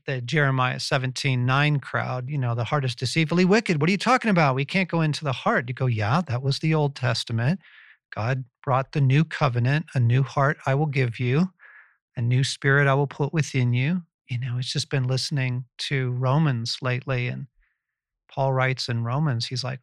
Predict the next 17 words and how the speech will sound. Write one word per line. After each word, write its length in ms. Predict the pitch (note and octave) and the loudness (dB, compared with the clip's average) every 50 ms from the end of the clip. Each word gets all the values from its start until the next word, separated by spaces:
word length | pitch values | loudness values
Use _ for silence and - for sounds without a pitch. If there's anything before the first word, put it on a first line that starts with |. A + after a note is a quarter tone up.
| _ _ | _ _
"Look, 260 | D#3 F#3+ F3+ A#2 G#2+ - _ - | 0 0 0 -2 -4 -10 _ -8
the 100 | - - | -8 -2
external 600 | - F3+ G3+ - - - - D#3+ F3+ A3+ G#3 D3+ | -2 -2 -2 -2 -4 -2 2 2 2 2 0 -2
stuff 400 | A#2 - - - D3 D#3 E3+ - | -4 -6 -4 -2 -2 -2 -2 -2
is 120 | B2 - - | -6 -4 0
not 220 | C#3 C#3 D#3 - | 0 0 0 0
the 80 | - B2+ | -4 -10
point." 440 | A#2+ - - D#3+ F3+ A3 G3 B2 A#2 | -12 -8 -4 -2 -2 -2 -2 -2 -4
He 80 | A#2 | -6
says, 260 | A2+ - D3+ C#3 A#2 | -6 -4 -2 -2 -2
"A 80 | B2+ B2 | -2 -4
true 480 | B2+ - - - D3+ F3+ G#3+ G3+ F3 C3+ | -4 -6 -4 0 2 2 4 2 2 0
Jew 580 | A2+ - - D#3+ E3+ G3+ F3+ C3+ A#2 A#2 B2 - _ _ _ _ _ _ _ _ _ | -2 -2 0 2 2 2 2 0 -2 -4 -8 -12 _ _ _ _ _ _ _ _ _
is 180 | C#3 B2 - | -4 -4 -2
one 260 | C3 C3 D3 D3 C#3+ C3 | -2 0 2 2 2 2
whose 340 | A#2+ - - C#3 B2+ A#2 - | 0 -2 -2 -2 -2 -2 -4
heart 760 | - - - - - - - - C3 E3 F3+ D#3 B2 - | -6 -10 -14 -14 -12 -12 -6 -2 0 0 2 0 0 -4